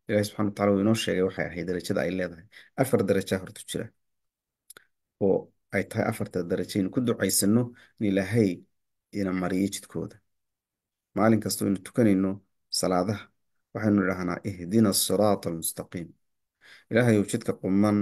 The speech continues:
nagu hanuuni. Jidkee? "Siraata alladhiina ancamta calayhim."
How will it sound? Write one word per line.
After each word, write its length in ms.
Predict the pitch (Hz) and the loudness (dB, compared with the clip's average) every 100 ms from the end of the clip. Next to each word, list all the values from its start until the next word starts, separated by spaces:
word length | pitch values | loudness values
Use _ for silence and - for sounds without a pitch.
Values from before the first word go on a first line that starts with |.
| - | 0
nagu 180 | - 95 | -4 -4
hanuuni. 440 | 101 90 85 82 82 _ _ _ _ _ | -6 -6 -8 -8 -12 _ _ _ _ _
Jidkee? 420 | - - - 127 143 - - - | -6 -4 4 6 6 2 -18 -20
"Siraata 540 | - - 113 117 113 104 | -8 0 4 4 4 0
alladhiina 560 | 95 95 104 123 113 113 110 107 | 0 -2 0 2 4 2 0 -4
ancamta 480 | 95 92 123 120 90 | -6 -2 -2 0 -2
calayhim." 400 | 90 95 85 95 | 0 0 -2 -8